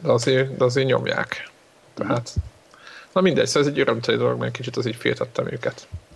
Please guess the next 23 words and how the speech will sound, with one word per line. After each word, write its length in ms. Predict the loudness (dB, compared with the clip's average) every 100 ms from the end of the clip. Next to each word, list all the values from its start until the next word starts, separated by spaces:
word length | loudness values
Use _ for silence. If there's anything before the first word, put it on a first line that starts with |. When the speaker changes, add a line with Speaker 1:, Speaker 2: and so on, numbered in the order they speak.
| _ -12
Speaker 1:
Aztán 220 | -2 0
a 40 | 2
másik, 480 | 2 0 0 -2 -2
amit 180 | -2 -6
lehet, 240 | 0 2 2
hogy 100 | -6
titeket 320 | -2 -2 -2
nem 180 | -2 -2
érünk, 240 | -2 -2
hogy 140 | -2 -2
a 60 |
Battlefield 520 | 0 0 -2 -6 -4 0
világból, 520 | 0 0 2 4 6
nem 160 | 4
tudom, 200 | 2 2
hogy 100 | 2
mennyire 320 | 0 0 2 2
láttok 440 | 2 0 -6 -2
ki, 200 | -4 -4 -10 -20 -20 -16 -10 -8 -8 -10 -12 -8 -2
de 180 | 2 4
Speaker 2:
Mennyire. 260 | 4 0 -6 -8 -4 -6 -6 -14 -4 2 4
Speaker 1:
<laughs> 720 | 4 4 2 -4 -8 -8 -18
igen, 320 | -16 -12 -12